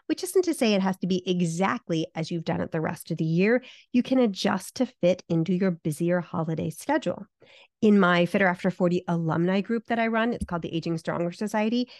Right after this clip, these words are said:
In the month of December, I offer a two-day resistance training program. Usually we just have either a three-day option or a four-day option, but over the busy holiday season, I do offer a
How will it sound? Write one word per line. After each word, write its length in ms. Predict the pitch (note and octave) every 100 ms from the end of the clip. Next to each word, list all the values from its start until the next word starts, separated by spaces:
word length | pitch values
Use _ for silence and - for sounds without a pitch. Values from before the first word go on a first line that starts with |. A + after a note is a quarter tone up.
| - _
In 220 | - A#3 A3+
the 80 |
month 240 | G3+ G#3+ G3+
of 100 | F3
December, 560 | E3+ F3+ E3+ G#3+ D#4+ _ _ _ -
I 220 | - F#3+
offer 380 | F3 D#3+ - G#3
a 180 | G#3 F#3+ -
two-day 800 | - D#4+ F4 A3 E3+ E3 D#3 F3 _ _ -
resistance 500 | G3 F3 F3 F#3+ -
training 280 | F#3+ F3 E3+
program. 580 | E3 D#3 D#3 D#3+ F3+ - _ _
Usually 340 | F#3+ G3 G3 F3
we 100 | E3+
just 160 | E3+
have 160 | - F3
either 260 | - E3 E3
a 60 | F3
three-day 320 | D4+ C#4+ B3
option 320 | A3+ - A3+
or 160 | - E3+
a 40 |
four-day 360 | - C#4+ B3+ E3+
option, 340 | - - A3 - _ _
but 380 | G#3+ C#4 B3+ A3 - -
over 300 | G3 F3 F3
the 120 | E3
busy 280 | E3+ D#3+ F3
holiday 380 | F3 F3+ E3+ E3
season, 320 | F#3+ F3 G3+
I 80 | G#3+
do 180 | F#3 D#3+
offer 300 | E3+ - A3+
a 160 | C4+ B3+